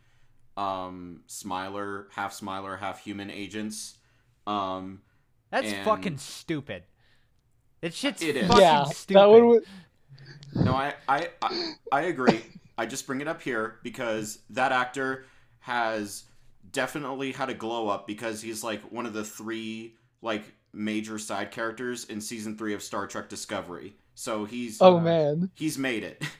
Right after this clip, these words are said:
Speaker 3: The Doctor Who to
Speaker 2: Nice.
Speaker 3: Star Trek
Speaker 1: Um,
Speaker 3: pipeline strikes again.
Speaker 2: Again?
Speaker 1: Oh,
Speaker 2: Who
Speaker 1: yeah.
Speaker 2: was it the last time?
Speaker 3: I don't know. Was it? Didn't we talk before about, like, side characters from Doctor Who just, like, ending up places? Maybe I'm just confusing it.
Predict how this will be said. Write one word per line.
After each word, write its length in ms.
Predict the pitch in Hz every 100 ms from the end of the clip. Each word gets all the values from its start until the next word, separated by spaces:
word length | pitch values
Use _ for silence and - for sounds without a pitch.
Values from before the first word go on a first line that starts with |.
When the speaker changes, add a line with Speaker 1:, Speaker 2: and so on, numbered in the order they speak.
| - -
Speaker 3:
The 80 | 160
Doctor 400 | 165 180 - 175
Who 140 | 175
to 140 | 170 160
Speaker 2:
Nice. 140 | 143
Speaker 3:
Star 200 | - 160
Trek 260 | 151 160 151
Speaker 1:
Um, 60 |
Speaker 3:
pipeline 500 | - 156 151 156 151
strikes 400 | 151 - 151 151 156
again. 500 | 147 151 147 160 180 _ _ _ - - - _ - - - - - - - - _ - -
Speaker 2:
Again? 480 | 170 143 165 220 156
Speaker 1:
Oh, 120 | -
Speaker 2:
Who 60 | 190
Speaker 1:
yeah. 60 | 240
Speaker 2:
was 120 | 226
it 120 | 233
the 120 | 208
last 400 | 151 156 196 -
time? 400 | - 104 95 104 - _ _ _ _ _ -
Speaker 3:
I 60 |
don't 100 | 196
know. 140 | 180 175
Was 160 | 180
it? 100 | 196 240 170 _ -
Didn't 140 | 202
we 100 | 233
talk 220 | 226 226
before 260 | 226 226 220
about, 180 | 202 220
like, 120 | 196 180 226
side 260 | 185 190 185
characters 360 | 196 196 190 180
from 100 | 185
Doctor 320 | 170 180 185
Who 200 | 165 180
just, 200 | 165 170
like, 140 | 170
ending 300 | 175 151 156 156
up 100 | -
places? 480 | 165 160 175 170 151 _ _ _ _ -
Maybe 240 | 190 214
I'm 120 | 214
just 140 | 196 185
confusing 380 | 190 180 175 180
it. 140 | 180